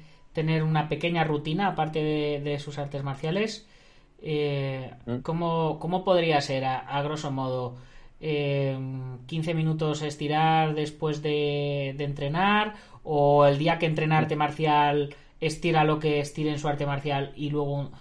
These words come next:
Speaker 1: le dedicas una hora el día que no estiras, o media hora, o ¿qué, qué, <clears throat> qué recomienda, qué rutina, no la rutina en
Speaker 2: Mm.
Speaker 1: concreto? Por-,
Speaker 2: Sí,
Speaker 1: no,
Speaker 2: sí, te entiendo, te
Speaker 1: eh,
Speaker 2: entiendo.
Speaker 1: pero ¿qué, qué ri-, qué ritmo, no? podría,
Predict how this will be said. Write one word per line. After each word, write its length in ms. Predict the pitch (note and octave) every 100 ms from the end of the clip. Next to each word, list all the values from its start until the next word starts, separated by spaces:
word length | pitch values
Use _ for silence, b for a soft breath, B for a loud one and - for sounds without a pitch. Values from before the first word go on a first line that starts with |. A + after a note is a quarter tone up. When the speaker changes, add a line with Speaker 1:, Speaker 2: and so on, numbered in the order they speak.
| b -
Speaker 1:
le 140 | D3
dedicas 460 | C#3+ C#3 C#3+ D3+ D3+
una 220 | C#3 C#3
hora 480 | C#3 C3+ C3 B2+ B2+
el 100 | B2+
día 400 | C#3+ C#3 C3 C3
que 120 | C3
no 160 | B2 B2
estiras, 500 | B2 F#3+ G#3+ G#3 G3+
o 60 | C3
media 280 | B2+ C3
hora, 280 | F#3+ G3 F3
o 160 | C#3+ - b b b -
¿qué, 380 | F3 F#3 F#3+ -
qué, 140 | F#3+ F#3
<clears throat> 380 | A#3+ E3+ B2+
qué 100 | G#3+
recomienda, 520 | A3 A#3+ A#3 A#3 A3+ A3
qué 100 | A3
rutina, 760 | A#3 A#3 A3 G#3+ G#3 G3 E3+ C#3 - -
no 180 | E3 G3
la 120 | G3
rutina 380 | F#3 F3+ F#3 F3+
en 80 |
Speaker 2:
Mm. 20 | C3
Speaker 1:
concreto? 600 | D#3+ E3 G3+ G3 G3+ G3+ - - - - -
Por-, 140 | D3+ - b
Speaker 2:
Sí, 120 | - G#3+
Speaker 1:
no, 100 | F3+
Speaker 2:
sí, 120 | G3+
te 80 | F3+
entiendo, 400 | C3 A#2+ A2 A2
te 80 |
Speaker 1:
eh, 40 | A#2+
Speaker 2:
entiendo. 260 | A#2+ B2 -
Speaker 1:
pero 220 | D#3+ D#3+
¿qué, 540 | F#3+ G3+ G3 F#3+ - -
qué 340 | G3 G#3+ G#3+
ri-, 320 | G3 A3 -
qué 120 | G3
ritmo, 400 | F#3+ G#3 G#3+ F3
no? 180 | E3 G#3+
podría, 560 | F3+ F3 F3+ E3+ E3